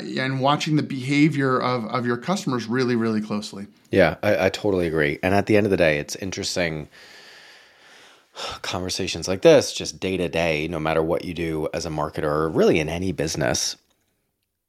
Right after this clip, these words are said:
Speaker 2: so much of it is actually not focused on the customer. And at the end of the day,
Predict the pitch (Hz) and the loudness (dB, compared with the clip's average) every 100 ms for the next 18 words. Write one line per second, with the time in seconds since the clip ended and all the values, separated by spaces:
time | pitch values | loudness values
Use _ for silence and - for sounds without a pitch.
0 | _ _ - - 143 143 139 - 120 95 | _ _ -12 0 4 6 4 2 2 2
1 | 87 90 - 90 78 80 76 - 78 80 | 2 0 0 -4 -2 -2 -2 -4 -6 -6
2 | - 78 73 - 82 - 123 165 156 _ | -6 -6 -6 -6 -6 -4 -4 -4 -6 _
3 | _ _ _ - 113 113 110 107 95 95 | _ _ _ -2 2 4 4 4 2 2
4 | 90 82 80 76 76 | 0 2 2 2 -2